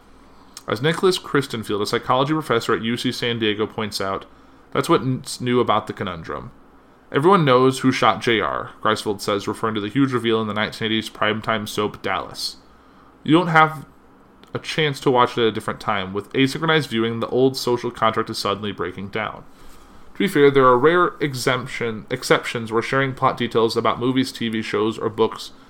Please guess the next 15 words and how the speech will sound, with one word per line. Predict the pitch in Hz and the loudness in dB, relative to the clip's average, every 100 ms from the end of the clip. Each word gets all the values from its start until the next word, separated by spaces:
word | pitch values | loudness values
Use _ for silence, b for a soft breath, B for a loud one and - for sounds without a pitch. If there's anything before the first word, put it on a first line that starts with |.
| B | B
is | 117 - | -8 -2
just | 98 - | -4 -2
plain | 104 98 - | -6 -6 -8
rude. | 60 143 - b b b b | -12 -14 -18 b b b b
If | - | 0
you | 147 | 4
invite | 151 180 | 4 4
me | 202 | 0
to | 202 190 | 0 2
your | 165 | 2
home | 113 117 | 2 0
for | 123 | 0
dinner, | 131 98 101 | -2 -2 -2
you | 107 110 | 0 2
are | 107 | 0